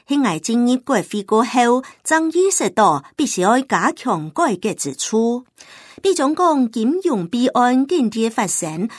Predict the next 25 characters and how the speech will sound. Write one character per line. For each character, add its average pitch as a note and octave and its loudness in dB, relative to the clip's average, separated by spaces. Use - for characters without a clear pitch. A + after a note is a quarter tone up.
造 G4+ -2
成 G#3 -2
消 F3+ -2
费 F4 -2
者 E4 -2
权 E3+ -8
益 G#3 0
严 D#3+ -4
重 A3 0
损 G#3+ 0
害， G#3+ 4
故 D4+ -2
所 D4+ 2
提 F#3 -6
案 B3 2
修 F3+ -2
正 A3+ 2
金 B3+ 0
融 A#3+ 0
消 E3 -2
费 E4 -2
者 D#4 0
保 G#3+ 0
护 G#3+ -2
法， G3+ 2